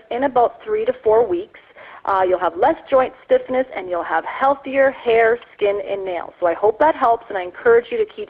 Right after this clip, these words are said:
sending me those questions. Today on The Wellness Prescription, I am joined by Nicole Perkins. She's joining us all the way from Los Angeles, and she's gonna talk to us about her journey with gut health. So thank you for joining me today. Welcome, Nicole.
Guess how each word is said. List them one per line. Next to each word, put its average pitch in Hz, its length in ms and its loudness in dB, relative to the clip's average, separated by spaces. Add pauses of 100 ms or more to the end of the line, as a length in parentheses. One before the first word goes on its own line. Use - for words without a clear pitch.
(100)
sending 185 180 -2
me 185 80 -6
those 180 240 0
questions. - 480 -6 (240)
Today 240 440 4
on 208 180 0
The 196 40 2
Wellness 302 440 2
Prescription, 208 720 -2 (480)
I 226 140 0
am 302 180 2
joined 240 320 2
by 196 140 2
Nicole 190 480 2
Perkins. 170 640 -2
She's 208 100 -6 (100)
joining 226 360 2
us 185 80 -4 (140)
all 277 300 4
the 330 60 0
way 277 320 4
from 269 140 -4
Los 220 400 2
Angeles, 185 500 -4
and 180 80 -10
she's - 100 -20
gonna 180 140 -6 (160)
talk 294 240 -2
to 262 100 0
us 247 140 2
about 202 200 2
her 220 220 2
journey 202 520 0
with 185 240 -2 (100)
gut 190 220 0
health. 220 400 -2
So 196 180 0
thank 277 180 0
you 330 100 -2
for 320 100 -2
joining 208 280 0
me 196 100 -6
today. 196 300 2
Welcome, 196 520 0
Nicole. 190 520 0